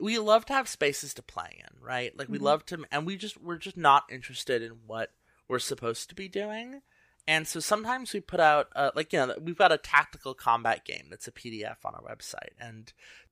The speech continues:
Speaker 1: that's, like, you know, that was almost made as, like, a, "Oh, you say we can't do that, right? You think we're just Wanderhome. Let's make another thing just to keep you on your toes."
Speaker 2: Mm-hmm.
Speaker 1: But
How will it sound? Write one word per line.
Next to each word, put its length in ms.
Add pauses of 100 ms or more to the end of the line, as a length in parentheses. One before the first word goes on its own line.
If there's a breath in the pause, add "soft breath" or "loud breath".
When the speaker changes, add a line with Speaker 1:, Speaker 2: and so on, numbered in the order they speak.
(140)
Speaker 1:
that's, 360
like, 220 (160)
you 140
know, 240
that 200
was 120
almost 340
made 320
as, 160
like, 240
a, 260
"Oh, 120
you 180
say 200
we 120
can't 260
do 100
that, 120
right? 160
You 100
think 220
we're 100
just 220
Wanderhome. 460
Let's 160
make 160
another 260
thing 220
just 160
to 60
keep 200
you 60
on 80
your 100
toes." 480 (380 soft breath)
Speaker 2:
Mm-hmm. 100
Speaker 1:
But 300